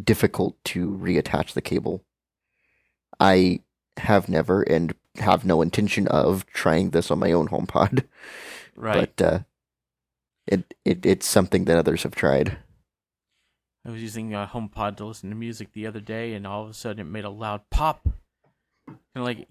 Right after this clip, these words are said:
Speaker 2: you know, like a, a speaker system, you know, when you try to put a microphone, like, when you try to plug an input in, it makes a lot of noise and it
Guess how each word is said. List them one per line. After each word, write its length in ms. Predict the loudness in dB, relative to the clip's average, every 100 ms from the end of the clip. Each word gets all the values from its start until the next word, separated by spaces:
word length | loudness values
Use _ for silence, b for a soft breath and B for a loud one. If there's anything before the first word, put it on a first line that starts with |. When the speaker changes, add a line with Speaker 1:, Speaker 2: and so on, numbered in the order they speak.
| -10
Speaker 2:
you 120 | -4
know, 140 | -2
like 180 | -2 -4
a, 420 | -2 -2 -2 -6 _ _ -14 -12
a 80 | -12
speaker 340 | -8 -8 -8
system, 580 | -10 -10 -10 -10 -10 -12 -14
you 120 | -12
know, 220 | -10 -12 _
when 280 | -12 -12
you 120 | -12 -12
try 160 | -12
to 80 | -10
put 180 | -10 -10
a 80 | -8
microphone, 640 | -10 -10 -12 -12 -12 -10
like, 220 | -10 -12
when 160 | -10 -12
you 60 |
try 120 | -10 -12
to 80 |
plug 200 | -8 -10
an 80 | -8
input 340 | -10 -6 -6 -4
in, 200 | -8 -10
it 60 | _ _ _ -12
makes 220 | -12 -8
a 40 | -8
lot 140 | -6
of 80 | -6
noise 400 | -6 -6 -8 -10
and 80 |
it 60 | -16